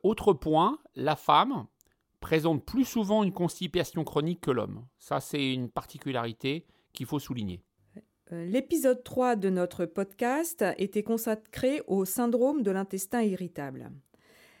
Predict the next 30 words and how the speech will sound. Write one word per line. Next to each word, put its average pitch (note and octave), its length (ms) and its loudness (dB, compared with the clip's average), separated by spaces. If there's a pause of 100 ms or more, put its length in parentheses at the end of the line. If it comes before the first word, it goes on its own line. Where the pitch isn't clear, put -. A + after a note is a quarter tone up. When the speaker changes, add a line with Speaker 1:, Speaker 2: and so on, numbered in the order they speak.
(120)
Speaker 2:
Est-ce A#3 240 -2
que B3+ 80 0
le G#3 140 6
syndrome A3+ 500 2
de F3+ 100 2
l'intestin F#3 580 -4
irritable F#3 800 -4
et F#3 100 -2
la E3+ 120 -2
constipation, A3 760 -4
c'est B3 180 -4
la F3 120 0
même E3+ 160 -2
chose ? C3 360 -10 (680)
Speaker 1:
Alors A2 160 -2
non, E3+ 120 2
c'est - 160 -4
pas F3+ 140 0
la F3 80 2
même C#3 160 0
chose. F#3 460 0 (100)
Il G#2+ 80 -6
y A2+ 60 2
a G#2+ 60 0
deux F3 580 0
entités. E3 580 2 (640)
Il - 60 0
y - 20 2
a D3 40 2
l'entité E3 680 0